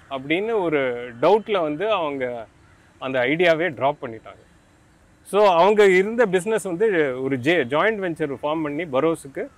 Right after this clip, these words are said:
பரோஸ்க்கு ட்ரான்ஸ்ஃபர் பண்ணி விட்டாங்க. So, அதுல ஒரு, ஒரு மிஸ்டு ஆப்பர்ச்சுனிட்டி வச்சுக்கோங்க. But subsequently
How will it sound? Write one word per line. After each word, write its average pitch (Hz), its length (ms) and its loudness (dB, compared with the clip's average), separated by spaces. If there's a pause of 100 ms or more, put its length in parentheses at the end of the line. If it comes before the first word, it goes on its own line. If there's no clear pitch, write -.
(400)
பரோஸ்க்கு 160 760 2 (120)
ட்ரான்ஸ்ஃபர் 156 340 -2
பண்ணி 127 200 -8
விட்டாங்க. 104 360 -16 (800)
So, 202 280 2
அதுல 196 360 4
ஒரு, 143 360 2 (340)
ஒரு 202 180 2
மிஸ்டு 254 280 2
ஆப்பர்ச்சுனிட்டி 185 600 2
வச்சுக்கோங்க. 113 460 -10 (600)
But 220 140 4 (320)
subsequently 208 720 0